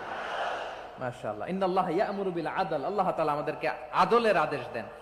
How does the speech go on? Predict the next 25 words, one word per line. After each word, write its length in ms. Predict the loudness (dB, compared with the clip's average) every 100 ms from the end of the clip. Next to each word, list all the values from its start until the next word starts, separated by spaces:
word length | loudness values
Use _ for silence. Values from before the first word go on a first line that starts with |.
| -16 0
আদল 380 | 4 8 8 10
অনেকে 280 | 8 6 6
না 200 | 8 8
বুঝলেও 460 | 6 6 4 4
আদালত 540 | 4 4 6 8 8 6 4
শব্দটা 340 | 2 2 2
বুঝবেন। 360 | 2 -2 0 2
আদালত, 440 | 2 2 2 0
আদালত, 380 | 0 2 0 -2 -8 -14 -16 -18 -20 -20 -14 2
আদালত 340 | 4 6 4
বুঝেন 300 | 4 2 4
না? 180 | 2 0 -4 -10 -14 -16 -16 -6
যেখানে 280 | -2 2 2
বিচার 320 | 2 4 4
কার্যের 360 | 6 4 4 2
ফয়সালা 380 | 2 2 4 4
করা 220 | 6 6
হয়, 200 | 6 4 0 -6 -8 -8 2
কোর্ট 220 | 4 4 4
কাচারি 380 | 4 6 4 4
আদালত, 480 | 4 4 4 2 0
এটা 140 | 0
তো 60 | 2
very 220 | 4 2
common। 280 | 2 2